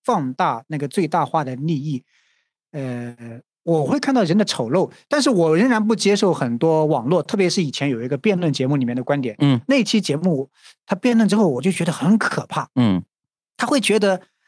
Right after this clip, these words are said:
Speaker 1: 男性呢，有他自己的目标，啊，追求。呃，当然这有，有很多的目标，他是需要女性来完成的。
Speaker 2: 嗯。
Speaker 1: 比如说繁衍后代。
Speaker 2: 啊，啊。
Speaker 1: 他说女性呢，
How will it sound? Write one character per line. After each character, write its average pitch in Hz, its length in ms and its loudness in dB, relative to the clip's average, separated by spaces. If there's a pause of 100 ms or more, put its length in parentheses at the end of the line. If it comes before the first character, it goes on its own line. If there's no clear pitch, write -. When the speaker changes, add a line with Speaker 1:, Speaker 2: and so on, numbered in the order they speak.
(180)
Speaker 1:
男 156 200 0
性 233 220 2
呢， 156 220 2
有 135 260 0
他 165 260 -4
自 185 140 -6
己 156 80 -2
的 143 80 0
目 156 120 0
标， 143 300 -2 (280)
啊， 123 140 -8
追 190 200 0
求。 113 320 -4 (720)
呃， 120 260 -12
当 233 200 -2
然 233 120 4
这 277 80 -2
有， 247 320 4
有 214 180 4
很 196 160 0
多 185 120 4
的 214 40 4
目 233 160 4
标， 185 280 2 (240)
他 208 160 -4
是 190 100 2
需 - 160 0
要 196 120 4
女 143 220 2
性 262 180 2
来 170 100 4
完 151 180 2
成 165 180 2
的。 202 260 0
Speaker 2:
嗯。 139 200 4
Speaker 1:
比 139 80 2
如 143 100 2
说 185 200 0
繁 156 160 -2
衍 165 100 0
后 170 160 0
代。 202 180 -2 (460)
Speaker 2:
啊， 110 300 -4
啊。 90 180 -4 (240)
Speaker 1:
他 - 140 -2
说 269 60 4
女 214 280 4
性 294 280 2
呢， 190 220 2